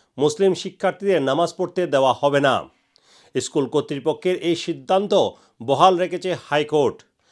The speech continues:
হাইকোর্ট তার রুলিংয়ে জানিয়েছে, স্কুল কর্তৃপক্ষ যে সিদ্ধান্ত নিয়েছে যে, ম-, কাউকে ধর্মীয় আচারাদি পালন করতে দেওয়া হবে না,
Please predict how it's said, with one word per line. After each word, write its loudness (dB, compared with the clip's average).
হাইকোর্ট -2
তার 0
রুলিংয়ে -2
জানিয়েছে, -2
স্কুল 0
কর্তৃপক্ষ -4
যে -4
সিদ্ধান্ত -6
নিয়েছে -4
যে, -2
ম-, -4
কাউকে 0
ধর্মীয় 2
আচারাদি 0
পালন 0
করতে -6
দেওয়া 0
হবে -2
না, 0